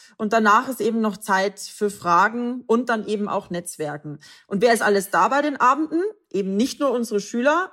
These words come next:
sondern unsere Partner und Sponsoren, ähm, kommen teilweise selber oder schicken halt wieder Partner oder, ähm,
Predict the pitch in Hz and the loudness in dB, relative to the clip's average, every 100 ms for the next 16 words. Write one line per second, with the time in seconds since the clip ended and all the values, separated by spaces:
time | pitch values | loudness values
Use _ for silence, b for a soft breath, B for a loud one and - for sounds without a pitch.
0 | _ - 240 254 262 - 233 233 220 214 | _ -4 -2 0 -2 -4 -4 -4 -2 0
1 | 262 262 247 233 - 190 185 202 214 285 | 0 -2 -6 -6 -6 -6 -4 0 0 0
2 | 381 B B B - 226 226 226 233 220 | -6 B B B -4 0 0 0 -2 -4
3 | - _ 233 233 214 202 185 175 170 202 | -10 _ -2 0 -2 -2 -2 -4 0 4
4 | 214 254 311 330 311 220 208 202 208 220 | 4 4 4 2 4 4 6 2 2 -4
5 | 196 190 175 170 196 240 302 311 254 277 | -6 -8 -8 -8 -4 0 0 2 2 2
6 | 285 277 277 - - 214 220 220 220 - | 0 -2 -2 -4 -4 -2 0 0 -2 -4
7 | 220 214 214 214 | -4 -2 -4 -6